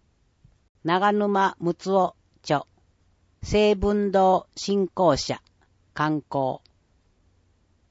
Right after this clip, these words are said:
多感な思春期を生きる十代。学校生活の悩みや将来への不安など、生きづらさを感じています。そんなパンクしてしまいそうな心の仕組みを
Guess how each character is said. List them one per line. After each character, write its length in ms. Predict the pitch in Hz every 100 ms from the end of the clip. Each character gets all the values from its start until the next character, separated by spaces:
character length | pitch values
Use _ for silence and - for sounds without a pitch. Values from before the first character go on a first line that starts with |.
| _ _ _ _ _ _
多 120 | 175
感 380 | 180 220 214 214
な 200 | 208 202 - 220
思 80 |
春 300 | 190 285 247
期 180 | 185 165
を 140 | 147 160
生 100 | 160
き 180 | 220
る 200 | 202 135
十 280 | 131 190 170
代。 300 | 123 117 110 _ _ _ _ _ _ -
学 200 | 180 - _
校 260 | 226 226
生 300 | 214 240 214
活 300 | 185 156 -
の 200 | 131 127 -
悩 320 | 156 180 190
み 140 | 208 190
や 180 | 131 -
将 320 | - 226 208
来 300 | 170 147 139
へ 100 | 143
の 160 | 147 120
不 220 | - 175
安 240 | 175 175 175
な 140 | 160
ど、 180 | 139 - _ _ _
生 80 | -
き 140 | - 233
づ 160 | 226
ら 140 | 220 160
さ 240 | 156 131
を 60 | 123
感 280 | 180 190
じ 140 | 185 185
て 140 | 131
い 100 | 117
ま 120 | 113
す。 200 | 110 - _ _ _ _ _ _ _ _ _ _
そ 220 | - 214
ん 140 | 214 208
な 220 | 196 - _ _ -
パ 140 | 214
ン 100 | 214
ク 180 | - 208
し 60 | -
て 180 | 214
し 160 | 202 196
ま 160 | 196 196
い 120 | 190
そ 240 | - 190
う 20 |
な 120 | 190 180
心 380 | 185 220 208
の 160 | 160 139
仕 140 | -
組 280 | - 175 180
み 40 | 151
を 140 | 120